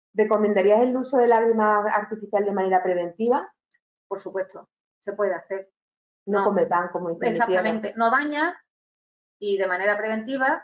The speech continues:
Speaker 2: una persona que creamos que es propensa a desarrollarlo, se le puede, se le puede aconsejar, sin problema.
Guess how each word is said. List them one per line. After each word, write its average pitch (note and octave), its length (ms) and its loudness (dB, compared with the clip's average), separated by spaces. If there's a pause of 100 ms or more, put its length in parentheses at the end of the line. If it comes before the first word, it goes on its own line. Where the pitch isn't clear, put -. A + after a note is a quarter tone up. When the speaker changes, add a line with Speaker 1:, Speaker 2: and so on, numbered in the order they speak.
(140)
Speaker 2:
una G#3 220 -2
persona A3+ 420 -4
que G3 140 -4
creamos G#3 500 -2
que G3+ 120 -2
es G3+ 140 -10
propensa G#3 680 -4
a A#3 140 2
desarrollarlo, A3 800 -4 (420)
se G#3 120 -10
le F#3+ 120 -2
puede, G3 400 -2
se F#3 120 -12
le F3+ 80 -6
puede F3+ 160 -4
aconsejar, - 460 -14 (920)
sin F3 120 -16
problema. D#3+ 380 -14